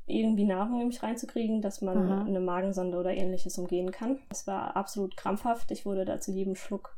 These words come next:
Speaker 1: gezwungen und es war immer noch dieses extreme Brennen. Ähm, aber ich wusste halt, wenn ich das jetzt nicht durchziehe, dann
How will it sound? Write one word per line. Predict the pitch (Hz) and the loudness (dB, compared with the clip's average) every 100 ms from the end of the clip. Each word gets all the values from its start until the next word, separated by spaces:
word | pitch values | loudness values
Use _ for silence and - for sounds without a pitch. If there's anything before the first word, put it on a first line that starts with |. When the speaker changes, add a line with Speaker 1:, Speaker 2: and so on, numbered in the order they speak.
| - | -8
Speaker 1:
gezwungen | 196 - 202 226 240 214 | -8 0 2 4 2 0
und | 185 | 0
es | 185 196 | -4 -4
war | - | 0
immer | 190 | 2
noch | 185 - | 0 6
dieses | - 185 - - - | 6 6 -4 -10 -8
extreme | 196 - - 185 180 185 - - - - - - | -4 -4 0 0 0 2 6 6 8 6 4 -2
Brennen. | 208 180 185 180 185 | 0 2 2 0 -2
Ähm, | 185 180 190 | -4 -4 -4
aber | 185 | -4
ich | 175 - | -4 -4
wusste | 190 196 | -4 2
halt, | 185 190 | 2 0
wenn | 185 | -6
ich | - | -6
das | 190 | -6
jetzt | - 185 | -6 -8
nicht | 196 | -4
durchziehe, | 202 190 - 190 | -2 -2 2 2
dann | 180 185 | 2 -4